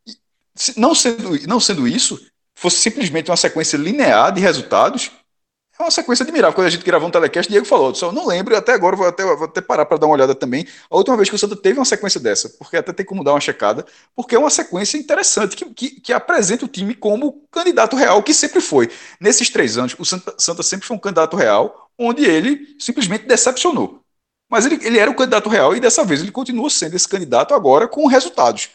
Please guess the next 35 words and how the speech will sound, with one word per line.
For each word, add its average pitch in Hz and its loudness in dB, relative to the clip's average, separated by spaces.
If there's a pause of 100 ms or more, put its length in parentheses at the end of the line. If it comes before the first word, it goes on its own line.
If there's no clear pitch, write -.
(640)
Ele, 156 0
ele 156 2
conseguiu, 135 -2
não 160 -4
tendo 156 -2
rendimento, 143 -4
o 123 -4
jogo 135 -4
com - -16 (140)
o 127 -4
Paysandu 139 -2
péssimo, - 2
o - -6
jogo 135 0
com, 127 -10
com 143 -12
treze 131 0
ruim, 170 -2 (360)
mas 185 2
em 185 4
algum 208 2
momento 196 2
vi-, 170 -6
começa 226 0
a 247 4
virar 190 4
rendimento. 131 -2
A 143 2
vitória 214 0
sobre 175 -4
o 147 -2
Imperatriz 131 0
foi 370 0
muito 247 -2
tranquila. 156 -4